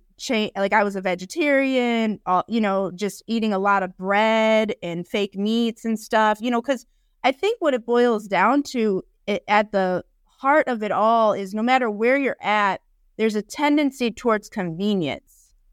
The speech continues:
So there's a big pull in our day-to-day society for, "Oh, I'm s-,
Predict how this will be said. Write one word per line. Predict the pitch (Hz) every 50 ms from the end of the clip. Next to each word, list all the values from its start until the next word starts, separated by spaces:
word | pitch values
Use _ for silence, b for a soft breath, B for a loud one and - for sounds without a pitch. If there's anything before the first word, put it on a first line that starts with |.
| _ _ _ _ _ _ _
So | - - - 240 226 220 214 208 202 202 202 208 - _ _ _ _ _ _ _ _ _ _
there's | 220 240 226
a | 214 208
big | 185 190 - 262 285 294 311 262 240 - _
pull | _ _ - 262 269 269 262 240 214 185 165
in | - 196 202 196
our | 160 196 196 196
day-to-day | 180 208 208 226 233 233 220 214 208 208
society | - - 190 - 226 202 202 202 196 185 180 175
for, | - - 175 175 170 165 - - _ _ _ _ _ _ _ _
"Oh, | 208 220 233 220 202 -
I'm | 202 202 208
s-, | 202 -